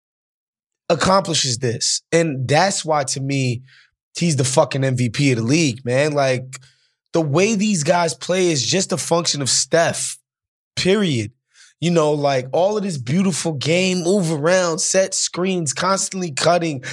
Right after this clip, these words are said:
constantly passing, hit and go, like, hit ahead, all of this stuff, patience, all of this stuff. Nobody wants to fucking, nobody came to the league to play like this.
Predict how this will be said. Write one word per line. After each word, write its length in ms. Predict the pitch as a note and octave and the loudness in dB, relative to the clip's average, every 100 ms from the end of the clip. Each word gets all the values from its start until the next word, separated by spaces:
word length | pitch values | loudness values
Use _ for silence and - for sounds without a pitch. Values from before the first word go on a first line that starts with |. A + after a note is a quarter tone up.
| - | -4
constantly 540 | F3+ G3 G3 G3 F#3+ | 0 0 0 -2 -4
passing, 680 | C3 C#3 F3+ F3+ - D#3+ C#3+ | -4 0 2 2 0 -2 -2
hit 320 | B2+ F#3+ G3 | -2 -2 -2
and 180 | G3 D#3 | -2 0
go, 320 | E3+ F#3 F3 | 2 2 0
like, 340 | D3 D3 C3 - - - _ _ F3 | 0 0 -2 -6 -20 -20 _ _ 0
hit 260 | D3+ A#3 | 2 4
ahead, 560 | G#3 E3 F#3 G3+ F#3+ F3 - | 2 2 2 2 2 -2 -2
all 300 | F#3+ A3 A#3+ | -2 0 -2
of 60 | |
this 160 | A3 G3 | -4 -4
stuff, 340 | - G3 C#3 | -2 -2 -2
patience, 680 | - D3+ G3 G3+ - D3+ A#2+ - - - _ | -4 -4 0 0 0 0 -4 -8 -14 -20 _
all 260 | - G3 A3+ | 2 2 2
of 60 | F#3+ | -2
this 180 | F#3 | -4
stuff. 280 | - F#3 C#3 | -2 -2 -2
Nobody 340 | F3+ D#4 C5 G4+ | -2 0 0 0
wants 200 | A#3 F3 | -2 -4
to 80 | D3 | -4
fucking, 340 | - - D3+ | -4 -4 -2
nobody 280 | A#3 - A#4+ A#4+ | 0 2 0 0
came 220 | A3 G3+ | -2 0
to 60 | D#3+ | -2
the 60 | |
league 240 | D3+ D#3 C3 | -2 -2 -2
to 60 | |
play 180 | - D3 | 0 0
like 220 | A#2 A2 | 0 -6
this. 340 | - - - | -8 -6 -6